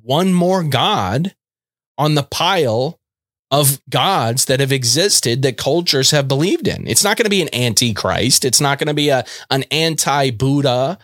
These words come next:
or an anti-Muhammad. It's gonna be a representation of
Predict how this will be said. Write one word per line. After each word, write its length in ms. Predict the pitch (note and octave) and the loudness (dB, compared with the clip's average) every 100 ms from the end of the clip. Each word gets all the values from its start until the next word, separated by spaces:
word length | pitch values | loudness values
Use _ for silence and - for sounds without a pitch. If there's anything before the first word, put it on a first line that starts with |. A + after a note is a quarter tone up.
| - _ | -20 _
or 180 | B2 C3+ | 0 0
an 60 | |
anti-Muhammad. 1200 | A#2 C#3 C#3+ - C#3+ C3+ A2+ - C#3 G3+ A#2+ E2+ B2+ | 0 0 0 0 0 2 0 0 0 0 0 0 0
It's 260 | - D3+ - | 0 0 0
gonna 200 | E3+ E3 | 0 0
be 120 | D#3+ | 0
a 60 | |
representation 960 | C3 C#3 D#3 D3+ C#3 A#2+ - D#3+ F3+ - | 0 0 0 0 0 0 0 0 0 0
of 120 | G#2+ | -4